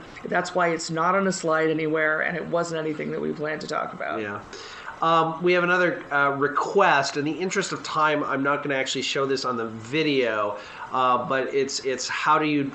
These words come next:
Speaker 2: we do that browser privacy stuff in Internet Explorer. I will tell you, it's very simple. You go to Tools, and then Internet Options.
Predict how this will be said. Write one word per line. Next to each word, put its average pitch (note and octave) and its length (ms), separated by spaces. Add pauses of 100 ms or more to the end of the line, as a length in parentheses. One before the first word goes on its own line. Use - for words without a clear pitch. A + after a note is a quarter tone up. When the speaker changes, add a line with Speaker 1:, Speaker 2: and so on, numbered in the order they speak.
Speaker 2:
we C#3 100
do C3+ 160
that C3 220
browser C3 300
privacy B2+ 400
stuff A#2+ 360
in C#3+ 120
Internet C3 340
Explorer. B2 580
I B2+ 100
will C3 140
tell D3 240
you, C3+ 120
it's - 120
very C3 380
simple. C#3 480 (340)
You A#2+ 100
go B2+ 140
to - 80
Tools, F3+ 720 (360)
and B2 120
then C3 120
Internet E3 340
Options. C#3 720